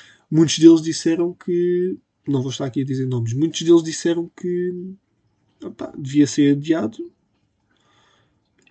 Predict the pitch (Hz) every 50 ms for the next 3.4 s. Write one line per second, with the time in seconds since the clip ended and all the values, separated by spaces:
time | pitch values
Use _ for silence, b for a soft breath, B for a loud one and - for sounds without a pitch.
0 | _ _ - 160 147 - 180 170 180 196 190 - - - - 180 196 - _ _
1 | - - - 202 - - - - 202 190 190 190 190 185 175 - - - - -
2 | - 190 196 175 - _ _ - _ _ _ _ _ _ _ _ _ _ _ _
3 | _ _ _ - - - _ -